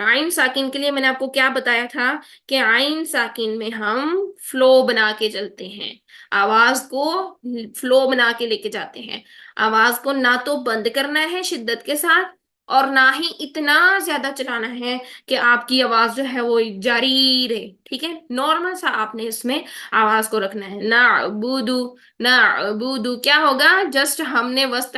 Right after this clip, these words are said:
حلق میں جانا ہے اور پھر فوراً سے با کی پیش کی طرف پلٹ آنا ہے، ٹھیک ہے؟ نعبدو، نعبدو۔ تو دوسرا میں نے اس میں کیا بتایا تھا کہ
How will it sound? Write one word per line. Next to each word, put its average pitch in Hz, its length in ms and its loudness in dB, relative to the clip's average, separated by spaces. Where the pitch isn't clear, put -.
حلق 226 200 -2
میں 233 160 -2
جانا 220 480 -2
ہے 302 120 0
اور 254 140 0
پھر 285 160 -2
فوراً 294 360 2
سے 285 200 0
با 233 160 4
کی 262 200 -8
پیش 240 300 -2
کی 247 100 -10
طرف 240 300 -8
پلٹ 208 300 0
آنا 147 220 -2
ہے، - 120 -10
ٹھیک 262 200 -4
ہے؟ 302 180 4
نعبدو، 240 1120 2
نعبدو۔ 240 1000 2
تو 285 80 2
دوسرا 262 400 0
میں 311 120 2
نے 302 100 0
اس 302 120 -4
میں 294 100 -4
کیا 277 200 -4
بتایا 277 340 0
تھا 302 220 -2
کہ 320 80 -8